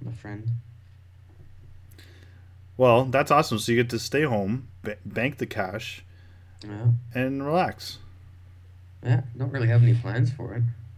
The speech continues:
Speaker 1: I was actually thinking I might come out and see you guys.
Speaker 2: You should.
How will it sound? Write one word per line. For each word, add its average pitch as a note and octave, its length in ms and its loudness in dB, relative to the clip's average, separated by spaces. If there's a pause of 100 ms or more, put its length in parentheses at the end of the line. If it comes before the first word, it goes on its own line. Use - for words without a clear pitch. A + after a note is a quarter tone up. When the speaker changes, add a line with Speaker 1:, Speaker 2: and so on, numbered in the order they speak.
(1120)
Speaker 1:
I - 40 -16 (340)
was B2+ 120 -4
actually D3 300 -2
thinking A#2+ 540 -4
I A2+ 60 -4
might A#2+ 260 0
come A#2+ 200 -2
out B2 180 6 (280)
and A2+ 120 -6
see A#2+ 160 -4
you A#2 180 6
guys. G2 280 -2 (1200)
Speaker 2:
You G#2 80 -4
should. D3+ 340 4